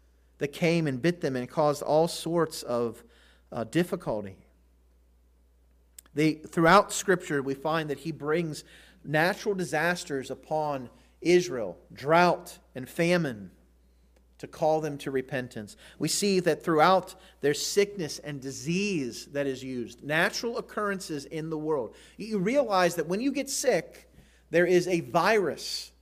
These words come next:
that has come, or there's a bacteria that has come and caused issues with your body. And that's the world fighting against the rulers of the world, those that are supposed to exercise dominion.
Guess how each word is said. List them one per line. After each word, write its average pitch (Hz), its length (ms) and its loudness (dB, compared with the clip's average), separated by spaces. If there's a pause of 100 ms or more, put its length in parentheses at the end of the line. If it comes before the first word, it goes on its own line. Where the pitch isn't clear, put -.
that 143 120 0
has 160 140 -2
come, 139 420 -4
or 131 180 -2 (220)
there's 156 160 0
a 170 60 2
bacteria 175 720 2
that 151 160 -2
has 151 120 -8
come 139 300 -4
and 123 160 -10
caused 156 420 -2 (240)
issues 202 460 0
with 151 180 -4
your 160 120 2
body. 156 500 -2
And 151 100 -6
that's 180 340 0 (260)
the 160 120 2
world 175 800 8 (400)
fighting 185 380 2
against 185 640 0 (1500)
the 147 100 0
rulers 185 480 6
of 127 160 0
the 123 60 -2
world, 107 400 -2
those 135 180 2
that 151 80 0
are 139 60 4
supposed 170 400 2
to 131 260 0
exercise 123 560 -4
dominion. 120 600 -10